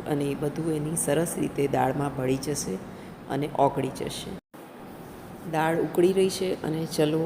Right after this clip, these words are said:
હવે આપણે ગુજરાતી થાળી પીરસવાની તૈયારી કરીએ. તો ચાલો મારી સાથે, મેં આજે શું બનાવ્યું છે અને આપણે એને થાળીમાં કેવી રીતે પીરસીશું. તો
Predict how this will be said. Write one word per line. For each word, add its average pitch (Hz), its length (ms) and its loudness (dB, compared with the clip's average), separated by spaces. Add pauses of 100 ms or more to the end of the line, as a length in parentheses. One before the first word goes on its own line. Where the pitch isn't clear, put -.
(140)
હવે 160 300 4
આપણે 151 340 0 (640)
ગુજરાતી 170 460 0
થાળી 151 280 4
પીરસવાની 143 600 0
તૈયારી 135 440 0
કરીએ. - 460 -4 (600)
તો 143 100 -2
ચાલો 143 340 0
મારી 165 260 0
સાથે, 165 360 0
મેં 165 240 6
આજે 208 200 0
શું 170 240 0
બનાવ્યું 147 440 2
છે 147 180 0 (580)
અને 143 280 -2 (280)
આપણે 147 280 2
એને 190 200 2
થાળીમાં 147 460 2
કેવી 131 220 4
રીતે - 260 0
પીરસીશું. - 600 -6 (4000)
તો 165 80 0